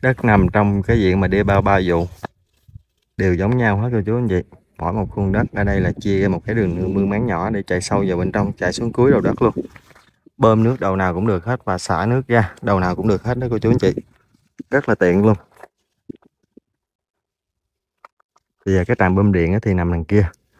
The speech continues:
Còn, à, pháp lý ở đây thì đất mình là sổ hồng nha. Thì, à, hiện tại sẽ chủ bên em cắt bán lẻ nha cô chú, anh chị. Cắt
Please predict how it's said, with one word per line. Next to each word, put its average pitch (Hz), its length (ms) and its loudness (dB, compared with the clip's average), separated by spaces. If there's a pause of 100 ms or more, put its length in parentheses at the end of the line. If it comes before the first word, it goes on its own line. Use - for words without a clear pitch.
(500)
Còn, 92 240 2
à, 87 220 2
pháp 123 260 0
lý 131 160 6
ở 135 80 6
đây 110 180 4 (480)
thì 95 60 -4
đất 98 200 -2
mình 98 160 0
là 85 80 0
sổ 98 160 0
hồng 98 260 2
nha. 98 200 4 (760)
Thì, 101 160 2
à, 90 120 2
hiện 92 240 2
tại 87 180 0
sẽ - 140 -8 (920)
chủ 95 180 0
bên 120 140 0
em 107 120 0 (180)
cắt 131 140 0 (140)
bán 123 240 2
lẻ 92 260 2
nha 127 160 0
cô 104 100 0
chú, 117 120 0
anh 127 100 0
chị. 92 160 2 (2250)
Cắt - 140 -10